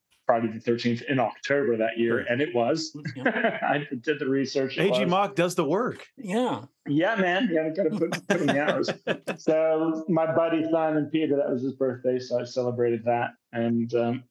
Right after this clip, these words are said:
Speaker 1: you either love or hate that little kid, I'll tell you. He
Speaker 3: Uh-huh.
Speaker 1: gets, uh, he gets mixed reviews. So,
Speaker 3: <laughs>
Speaker 1: um,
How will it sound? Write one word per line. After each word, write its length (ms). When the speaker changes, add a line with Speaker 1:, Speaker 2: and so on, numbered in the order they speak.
Speaker 1:
you 220
either 220
love 260
or 60
hate 240
that 140
little 200
kid, 300
I'll 60
tell 220
you. 60
He 100
Speaker 3:
Uh-huh. 80
Speaker 1:
gets, 400
uh, 200
he 100
gets 240
mixed 240
reviews. 580
So, 440
Speaker 3:
<laughs> 1700
Speaker 1:
um, 340